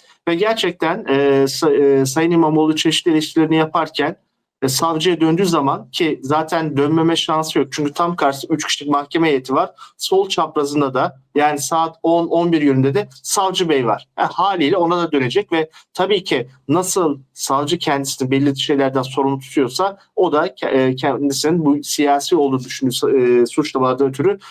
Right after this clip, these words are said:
savcıya da hukuka uygun bir şekilde tepki verebilir. Tam da öyle bir tepki verirken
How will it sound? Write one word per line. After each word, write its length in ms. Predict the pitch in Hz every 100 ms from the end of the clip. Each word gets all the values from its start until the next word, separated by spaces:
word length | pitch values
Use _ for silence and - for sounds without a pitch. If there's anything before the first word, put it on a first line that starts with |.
| -
savcıya 520 | - 165 160 165 156
da 180 | 165 202 _ _
hukuka 340 | - 185 202 185
uygun 240 | 170 160
bir 60 | 156
şekilde 240 | 147 196
tepki 300 | 196 175 214
verebilir. 500 | 202 202 190 185 135
Tam 260 | 202 226 226
da 60 |
öyle 240 | 190 180 220
bir 60 |
tepki 360 | 214 165 156 -
verirken 640 | 139 139 135 135 156 233